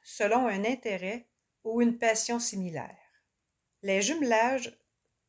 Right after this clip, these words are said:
sont d'une durée d'environ une à deux mois et les duos communiquent par téléphone une à deux fois par semaine. Le but est qu'ils s'accompagnent et se motivent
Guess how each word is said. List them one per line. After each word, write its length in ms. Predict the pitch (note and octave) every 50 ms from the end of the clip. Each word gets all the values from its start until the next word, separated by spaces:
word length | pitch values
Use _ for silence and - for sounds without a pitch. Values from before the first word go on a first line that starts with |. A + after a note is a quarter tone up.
| _ _ _
sont 280 | - - - C4 C4+ B3
d'une 260 | A#3 G#3 G3 F#3+ F#3
durée 560 | F#3 G#3 C4 B3+ A3+ A#3+ A#3+ C4 C4+ C#4+ - _ _ _ -
d'environ 680 | F#3+ A#3 C4 A#3+ A#3+ A3 G#3 G3 G3 A3 A#3+ A#3 - -
une 220 | B3 C#4 D4 B3+
à 80 | A#3 G3+
deux 240 | F#3+ G3+ B3+ C#4 C4+
mois 460 | B3 A#3 G#3 F#3+ G3 A#3 C#4+ - _ _ _ _ _ _ _ -
et 120 | F#3+ G3 G3+
les 140 | G3+ G3+
duos 420 | G3 G3 G#3+ A#3 A#3 B3+ C4+ C#4+ C#4
communiquent 760 | - - D4 C#4+ C4+ C4 A#3 A3 A3 C4 B3+ - - - _
par 200 | - G#3+ - -
téléphone 680 | - C#4 B3+ A#3 - - - - G3+ F#3+ G3+ A#3 A#3 A3+ - _ _ _ _ _ _ _ _ _ -
une 180 | C4 C#4+ B3+ A#3+
à 80 | G#3
deux 240 | F#3+ F3+ A3 A#3 A#3
fois 180 | A#3 - A#3+ A#3+
par 160 | A#3 G3+ -
semaine. 500 | - - F3 D3+ - - - G3 F#3+ - _ _ _ _ _ _ _ _ _ _ _ _ _ _ _ _
Le 180 | G3 G#3 A3+ A#3
but 180 | A#3 D4 G4+ B4+ G#4
est 200 | D4 A3+ G#3 G#3+
qu'ils 200 | - A3 G#3+ G3
s'accompagnent 800 | - B3 A#3+ A#3+ C4+ B3 A#3 A#3 A3+ G#3 G#3+ B3+ D#4 D#4+ C#4 - -
et 120 | G3+ G3+
se 140 | G3+ - A#3
motivent 720 | A3 G#3+ G3+ F#3+ - - - F#3 F#3 A3 C4+ C#4+ B3+ _